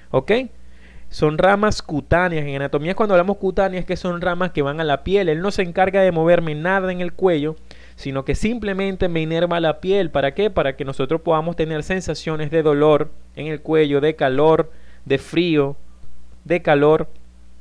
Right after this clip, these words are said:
cualquier sensación a nivel del cuello. Es por eso que se dice que son ramas sensitivas o lo mismo que en anatomía, es decir,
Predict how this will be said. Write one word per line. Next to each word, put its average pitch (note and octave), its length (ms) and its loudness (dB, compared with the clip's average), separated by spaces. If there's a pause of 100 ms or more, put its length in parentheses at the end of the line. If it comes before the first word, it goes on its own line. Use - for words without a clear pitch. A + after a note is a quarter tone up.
(440)
cualquier D3 440 0
sensación F#3+ 720 -2
a F3 60 -2
nivel E3 340 -4
del D#3 160 -6
cuello. F3 440 -2 (140)
Es B2+ 80 -4
por D#3 180 4
eso E3 160 0
que E3 80 -4
se D#3 100 -2
dice D3 200 -2
que C#3 80 -4
son C3+ 240 -4
ramas C#3+ 360 0
sensitivas F#3 840 -2
o F#3 160 0
lo F3+ 100 -2
mismo D#3+ 420 -4 (1040)
que E3 160 0
en F#3+ 120 -4
anatomía, E3 600 -2
es D#3+ 80 -2
decir, E3+ 460 -2